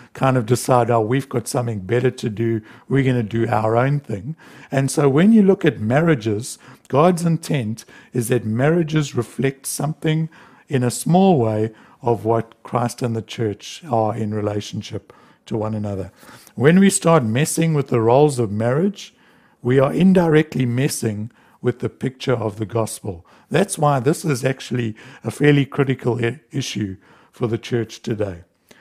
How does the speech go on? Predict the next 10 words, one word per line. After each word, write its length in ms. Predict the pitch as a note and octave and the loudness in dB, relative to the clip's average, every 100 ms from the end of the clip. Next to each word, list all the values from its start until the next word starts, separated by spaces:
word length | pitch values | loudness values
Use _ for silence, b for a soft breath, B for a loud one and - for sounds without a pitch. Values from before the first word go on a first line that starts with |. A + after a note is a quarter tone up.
| b | b
So 80 | - | 2
that's 240 | E3+ F#3 - | 4 4 2
the 120 | D#3 | 0
second 420 | D#3 D3 D3 C#3 | 2 2 2 0
thing 320 | C3 A#2 A2 - b - | 0 0 -2 -6 b -4
with 180 | A#2 | -4
complementarianism. 1200 | - B2+ B2+ A#2+ G#2+ - B2 A#2 G#2 G2 F#2 F#2+ - b b b b | -2 -2 -2 -4 -4 -4 -2 -2 -4 -6 -10 -16 -20 b b b b
Then 200 | D3 A3 | 4 6
the 100 | G#3 | 2
third 580 | - E3+ F3+ F#3 F3+ | 2 2 4 2 0